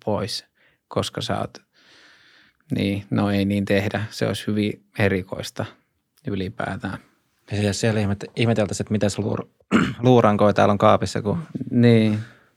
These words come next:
Speaker 2: myyjät lähtee heti
Speaker 1: Ehkä
Speaker 2: pois.
Speaker 1: ennemmin kannattaisi sitten omistajana lähteä vuosi ennen sitä pörssilistautumista pois ja palkata toimari ja sit se vie sen pörssiin, niin sit se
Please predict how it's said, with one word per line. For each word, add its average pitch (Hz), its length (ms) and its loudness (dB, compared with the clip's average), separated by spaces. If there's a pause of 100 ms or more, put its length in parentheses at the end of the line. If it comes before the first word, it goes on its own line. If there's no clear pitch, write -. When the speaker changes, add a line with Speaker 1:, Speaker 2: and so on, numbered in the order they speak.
(140)
Speaker 2:
myyjät 98 300 -6
lähtee 95 340 -6
heti 117 100 0
Speaker 1:
Ehkä 117 200 0
Speaker 2:
pois. 117 80 6
Speaker 1:
ennemmin 117 280 6
kannattaisi 113 500 0
sitten - 200 2
omistajana 110 560 2
lähteä 110 380 0
vuosi 113 420 4
ennen 110 320 4
sitä 101 220 -2
pörssilistautumista 98 1040 -6
pois 98 180 -8
ja - 120 -16
palkata 101 340 -6
toimari 101 580 -2
ja 101 60 -10
sit - 180 -12
se 104 160 -4
vie 98 180 -4
sen - 160 -12
pörssiin, - 500 -12
niin 107 80 -8
sit 101 180 -10
se - 240 -12